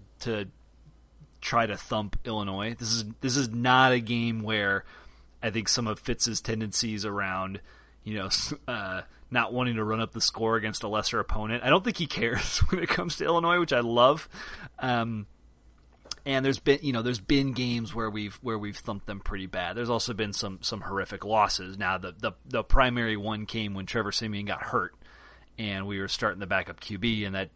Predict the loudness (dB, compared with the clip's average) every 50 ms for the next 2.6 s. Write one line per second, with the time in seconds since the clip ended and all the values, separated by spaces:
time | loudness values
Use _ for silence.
0 | _ -8 -8 -8 -8 -10 -10 -10 -8 -8 -8 -8 -6 -2 -2 -2 -2 -2 -6 -10
1 | -10 -14 -12 -12 -8 -8 -8 -8 -8 -6 -4 -4 -4 -4 -6 -8 -10 -10 -6 -6
2 | -6 -6 -4 -8 -8 -8 -8 -8 -10 -12 -16